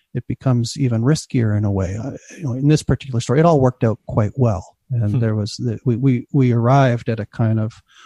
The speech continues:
Speaker 1: understanding.
Speaker 2: This question of consent,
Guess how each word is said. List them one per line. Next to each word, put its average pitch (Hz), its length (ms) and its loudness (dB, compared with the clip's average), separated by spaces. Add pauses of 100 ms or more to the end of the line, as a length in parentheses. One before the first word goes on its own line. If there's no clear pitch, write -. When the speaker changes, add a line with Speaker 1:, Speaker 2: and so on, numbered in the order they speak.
(240)
Speaker 1:
understanding. 110 840 -2 (1500)
Speaker 2:
This 135 180 -2
question 170 260 2
of 143 100 -2
consent, 117 560 -2